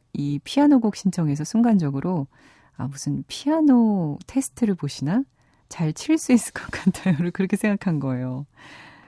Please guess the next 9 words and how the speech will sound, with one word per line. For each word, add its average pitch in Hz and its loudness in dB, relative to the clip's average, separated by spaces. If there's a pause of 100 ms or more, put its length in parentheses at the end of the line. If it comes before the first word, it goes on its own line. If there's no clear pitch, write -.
(180)
아, 127 -8
근데 139 -6
시험을 160 -2 (340)
보다도 139 -6
있지만 147 -4
시험을 185 -2
치다라는 175 -2
말도 131 -4
있죠. 156 -8